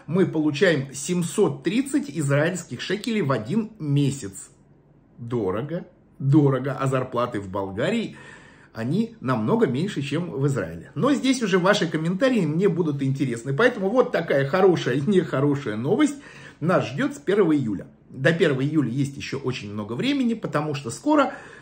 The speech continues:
Расхода на термопомпу не будет, на дрова у людей и на пелеты их тоже не будет, потому что начнется тепло,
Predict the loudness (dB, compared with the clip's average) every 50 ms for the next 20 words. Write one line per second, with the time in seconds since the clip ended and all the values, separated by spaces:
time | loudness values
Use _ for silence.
0 | -20 -12 -2 2 2 2 2 2 0 0 0 0 -2 0 0 0 0 0 -2 -2
1 | -2 -4 -4 -4 -6 -6 -4 -4 0 2 0 2 0 0 -4 -4 -4 -2 0 0
2 | 2 2 2 4 4 4 4 4 2 0 -2 -2 -2 -2 -2 -2 -2 -4 -6 -6
3 | -6 -6 -4 -2 -2 0 0 0 -2 -4 -4 -4 -2 -2 -2 -2 -2 -2 -4 -4
4 | -4 -6 -10 -12 -12 -14 -14 -8 -4 -2 0 0 -2 -2 -4 -8 -4 -2 -2 -2
5 | -2 -2 -4 -6 -6 -6 -12 -12 -12 -10 -2 2 4 6 6 6 4 2